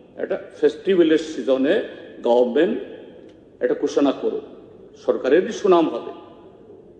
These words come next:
আপনাদেরই জয়গান হবে। কাজেই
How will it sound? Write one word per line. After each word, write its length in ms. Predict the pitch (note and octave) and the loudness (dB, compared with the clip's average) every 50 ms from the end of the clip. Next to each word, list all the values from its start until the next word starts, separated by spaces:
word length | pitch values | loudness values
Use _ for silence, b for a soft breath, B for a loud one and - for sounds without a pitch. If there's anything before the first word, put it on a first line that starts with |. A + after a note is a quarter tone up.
| - - - - _ - - - | -20 -20 -20 -20 _ -20 -6 -4
আপনাদেরই 460 | C3+ B2+ - E3 E3 E3+ F#3+ G#3+ A#3+ G#3+ | -4 -2 2 2 4 6 6 6 6 6
জয়গান 280 | A3 G#3+ G3 G3 F#3+ F3+ | 6 6 6 4 4 2
হবে। 260 | D#3+ D#3+ C#3 B2 A#2 G#2 - - - - - - - - - - - - - - _ _ _ _ _ _ _ _ _ _ _ - - _ _ - - | 2 2 0 0 -4 -6 -10 -12 -16 -18 -20 -20 -20 -20 -20 -20 -20 -20 -20 -20 _ _ _ _ _ _ _ _ _ _ _ -20 -20 _ _ -4 0
কাজেই 280 | C3+ D#3 F3 F#3+ D#3 | 2 4 4 4 4